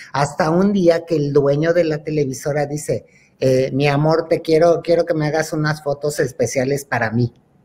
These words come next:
"¿Cómo una foto? A ver, tú dime lo que tú quieras, tú sabes que soy tu, soy tu emperadora",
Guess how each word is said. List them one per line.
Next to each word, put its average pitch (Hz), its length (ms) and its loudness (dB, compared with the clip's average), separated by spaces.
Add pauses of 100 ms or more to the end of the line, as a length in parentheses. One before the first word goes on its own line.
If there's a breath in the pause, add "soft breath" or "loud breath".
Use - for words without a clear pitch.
(120)
"¿Cómo 190 240 2
una 208 220 2
foto? 123 640 2 (140)
A 131 120 -4
ver, 143 240 2
tú 165 120 0
dime 147 340 0
lo 143 120 2
que 139 140 0
tú - 160 -8
quieras, 143 440 2
tú 147 100 0
sabes 160 360 0
que 117 120 -2
soy 143 240 -4
tu, 147 300 2 (240 loud breath)
soy 151 280 0
tu 175 100 4
emperadora", 135 1040 2